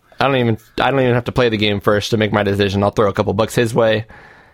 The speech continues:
And this one looks really cool. We've, I think we've mentioned it a few times in the past, but, um, his games are starting to come out on all kinds of different systems now, which is really fun.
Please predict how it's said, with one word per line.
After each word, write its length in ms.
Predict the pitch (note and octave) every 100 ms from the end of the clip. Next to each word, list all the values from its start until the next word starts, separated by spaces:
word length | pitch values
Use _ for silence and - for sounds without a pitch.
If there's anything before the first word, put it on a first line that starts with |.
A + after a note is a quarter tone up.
| _ _ -
And 320 | A2 G2 - -
this 180 | A2+ B2+
one 80 | A2
looks 180 | G#2 A2+
really 200 | G2+ F#2+
cool. 280 | G#2 G2
We've, 200 | G2+ G#2 -
I 60 | A#2
think 100 | A#2+
we've 120 | A2
mentioned 380 | A2+ A#2 A#2+ A2
it 60 |
a 40 | -
few 160 | -
times 280 | A2+ A2+ G#2+
in 60 | G#2+
the 80 | G2
past, 460 | C3 A2 G#2+ - -
but, 200 | G2 G2+
um, 360 | F#2+ F#2+ G#2 _ - - - - _ _ _ -
his 180 | A2+ A2
games 300 | C#3 D#3+ A#2
are 40 |
starting 220 | - A2
to 60 | A#2
come 120 | A#2 A2+
out 60 |
on 100 | A2+
all 100 | A2
kinds 300 | - A#2+ A#2
of 60 | G#2+
different 220 | G2+ G2
systems 400 | G2+ - F#2+ F#2+
now, 200 | F#2+ F2+
which 180 | A2 G#2
is 140 | G#2+
really 160 | G#2+ G2+
fun. 280 | - F#2